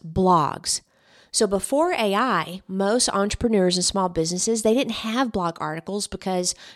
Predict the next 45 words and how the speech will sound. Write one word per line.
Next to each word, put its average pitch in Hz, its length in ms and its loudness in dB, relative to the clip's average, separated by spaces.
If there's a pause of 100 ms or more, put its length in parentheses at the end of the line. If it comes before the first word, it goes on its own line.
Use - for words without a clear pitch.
(120)
number 202 160 2
one, 165 220 2
they're 196 100 -2
too 196 200 0
busy. 165 420 -4 (280)
Number 247 140 -2
two, 208 300 2
they 190 100 2
don't 190 220 2
know 214 80 0
how 214 160 -2
to 208 80 -2
write. 170 280 -4
Number 190 220 -4
three, 247 200 -4
they 247 120 0
don't 233 300 2
want 226 220 0
to 156 100 -12
write. - 320 -16 (680)
Well, 208 140 2
with 202 220 -2 (180)
A 277 220 4
I, 190 480 -2
I 185 100 -2
can 185 200 -6 (100)
air 226 200 0
quote, 170 560 -4 (240)
write 190 440 -4
blog 220 340 -2
articles 208 480 -2
for - 140 -6
my 226 160 -4
client 180 580 -6 (420)
as 185 160 0
an 202 120 -2 (100)
add-on 175 560 -4
service. 233 640 0 (560)
And 202 140 4
it, - 160 0
again, 196 420 4
it's 180 160 -4
solely 247 560 6
for 269 160 0
Google. 226 380 4